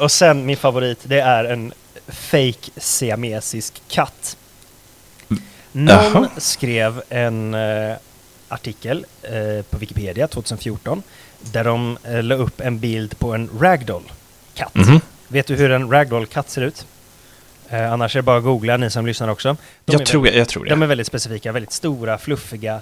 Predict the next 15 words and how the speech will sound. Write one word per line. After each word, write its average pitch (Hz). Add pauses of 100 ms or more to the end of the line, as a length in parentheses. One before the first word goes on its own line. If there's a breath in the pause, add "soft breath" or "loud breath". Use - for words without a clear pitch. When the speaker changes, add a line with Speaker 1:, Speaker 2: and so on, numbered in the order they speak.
(260 soft breath)
Speaker 1:
eh, 107 (120)
och 120
har 117
stora 107
blåa 107
ögon. 104 (360)
Speaker 2:
Ja, 69
just 160
det, -
just 71
det, -
just 53
det, -
just -
det. -